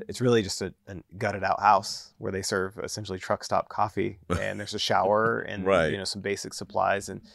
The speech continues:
Speaker 1: again, unhoused brothers and sisters are able to come in and just be unaccosted,
Speaker 2: Mm-hmm.
Speaker 1: be here,
Speaker 2: Right.
Speaker 1: sit there, just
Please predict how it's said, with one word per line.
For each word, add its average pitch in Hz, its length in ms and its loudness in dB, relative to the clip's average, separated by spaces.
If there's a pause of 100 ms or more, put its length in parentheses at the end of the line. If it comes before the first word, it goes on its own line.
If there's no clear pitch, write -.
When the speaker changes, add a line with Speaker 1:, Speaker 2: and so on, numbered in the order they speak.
(340)
Speaker 1:
again, 107 380 0
unhoused 98 720 0
brothers 95 320 -2
and 92 100 -8
sisters 98 340 -8
are 92 60 -2
able 95 120 -4
to 98 120 -14
come 98 140 -8
in 104 360 -8 (100)
and 104 120 -8
just 120 180 -4
be 127 120 0
unaccosted, 101 720 0 (140)
Speaker 2:
Mm-hmm. 76 240 -4
Speaker 1:
be 95 180 -2
here, - 340 -10 (180)
Speaker 2:
Right. 69 160 0
Speaker 1:
sit - 300 -4
there, 82 280 -4 (220)
just 98 300 -2